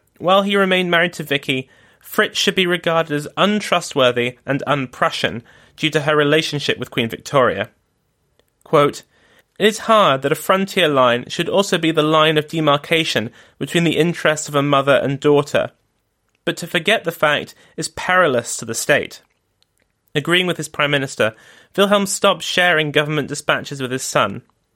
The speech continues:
Fritz was officially now out of the circle of trust,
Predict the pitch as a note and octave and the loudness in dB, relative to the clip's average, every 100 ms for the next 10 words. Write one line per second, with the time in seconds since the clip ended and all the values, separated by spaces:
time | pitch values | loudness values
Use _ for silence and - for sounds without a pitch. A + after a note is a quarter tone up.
0 | _ _ _ _ _ _ - G3+ - - | _ _ _ _ _ _ 0 0 0 -8
1 | - - E3 E3+ - G#3 - E3+ D3+ C#3+ | -10 -8 -4 -4 0 -2 0 0 2 2
2 | D3 - D3+ F3 - D3 - D3+ C#3+ - | 2 -2 0 0 -2 -6 0 2 2 -6
3 | - - - - - | -4 -2 -2 -6 -14